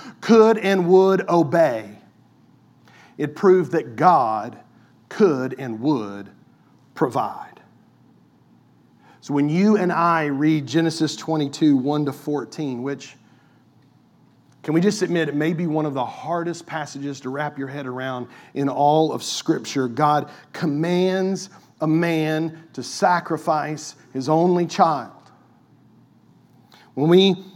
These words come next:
read this, we are not meant to, to marvel at and to wonder over and to lean into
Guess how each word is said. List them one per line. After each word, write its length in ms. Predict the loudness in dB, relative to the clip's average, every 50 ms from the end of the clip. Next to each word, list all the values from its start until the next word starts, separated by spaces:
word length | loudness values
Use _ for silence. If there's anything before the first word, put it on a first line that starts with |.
| -20 _ _
read 640 | -2 2 4 6 8 10 12 10 10 8 6 2 -2
this, 640 | -2 -2 -2 -2 -4 -6 -8 -10 -10 -10 -12 -12 -16 _ _ _ _ _ _ _ _ _ _ _ _ _ _ _
we 140 | 8 8
are 260 | 8 8 6 2 -2 -4 0
not 340 | 4 8 8 8 8 6 6
meant 300 | 4 4 4 4 0 0
to, 340 | 2 2 2 2 0 -4 -8 -16 -20 _ _ _ _
to 80 | -2 -2
marvel 760 | 0 2 4 6 6 8 8 6 6 4 2 0 0 2 4
at 340 | 4 6 6 6 4 2 0
and 200 | -2 -2 -2 0
to 100 | 2 2
wonder 720 | 2 2 4 4 6 6 8 6 6 6 8 6 6 6
over 480 | 4 4 4 6 6 4 4 2 2 2
and 220 | 4 2 2 4
to 100 | 4 2
lean 640 | 2 4 6 6 6 8 8 10 10 10 10 10 8
into 840 | 6 4 4 4 4 2 0 2 2 4 6 6 6 6 4 0